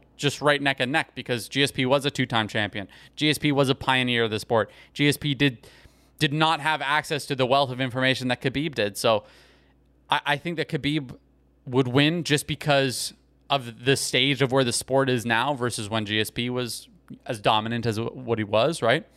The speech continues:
But th-, that's not taking anything away from G S P. I just think that, I think the sport, I think that fighters now are better than people think they are. I think they're, I think the gap is different. I think the gap is better than people think it is. Best weight loss as white, uh,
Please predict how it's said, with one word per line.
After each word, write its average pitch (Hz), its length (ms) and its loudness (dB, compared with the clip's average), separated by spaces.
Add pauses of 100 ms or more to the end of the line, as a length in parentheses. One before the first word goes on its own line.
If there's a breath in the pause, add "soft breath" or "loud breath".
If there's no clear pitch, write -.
(580 loud breath)
But 127 280 2 (1080)
th-, - 200 -18
that's 131 200 0
not 135 140 0
taking 127 200 -2
anything 120 240 0
away 110 180 0
from 104 140 -6
G 104 120 -4
S 107 100 -6
P. 110 220 -4
I - 80 -10
just - 180 -14
think 117 160 -12
that, - 200 -12 (400)
I 127 40 -4
think 131 120 0
the 139 80 -6
sport, 139 260 2
I 135 60 0
think 151 160 0
that 165 160 2
fighters 139 320 2
now 120 180 4
are 117 80 0
better 120 460 2
than 110 160 -8
people 113 240 -12
think 110 180 -10
they 110 100 -10
are. 139 280 -12
I 117 80 -10
think 120 160 -8
they're, 110 240 0 (240 loud breath)
I 127 80 -4
think 131 140 0
the 139 60 4
gap 123 320 0
is 110 140 -14
different. 117 360 -8 (140)
I 123 40 -8
think 127 180 -4
the 127 80 -6
gap 143 300 0
is 135 80 -6
better 127 240 0
than 113 120 -6
people 113 220 -8
think 107 160 -10
it - 160 -8
is. - 160 -18 (1400 soft breath)
Best 143 260 2
weight 139 280 -2
loss 131 340 2
as 123 220 -6
white, 123 420 2
uh, 120 120 4